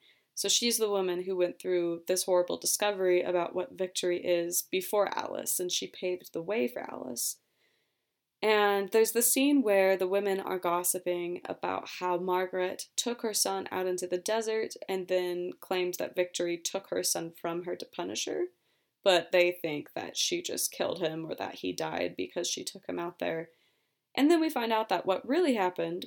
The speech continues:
was that she discovered her son wasn't real, or at least this is what I think the movie is insinuating,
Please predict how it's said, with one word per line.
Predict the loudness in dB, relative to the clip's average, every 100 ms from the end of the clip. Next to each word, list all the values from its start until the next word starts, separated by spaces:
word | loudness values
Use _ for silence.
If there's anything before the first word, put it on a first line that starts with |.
| -6
was | -2
that | 0 0
she | 2 2 2
discovered | 2 0 2 2 0 -2
her | -2
son | 0 2 2 0 0 -2 -6 _ _ _
wasn't | 0 0 0 -4 -8 -8 -4
real, | 0 2 2 0 -4 -8 0
or | 2 4
at | 6
least | 6 6 2
this | 2 2
is | 0
what | 2 4 2 -4 -6 _
I | -8 -4
think | -2 -4 -4
the | -4
movie | -2 0 0
is | -2
insinuating, | -4 -4 -4 -4 -6 -6 -8 -8 -10 -12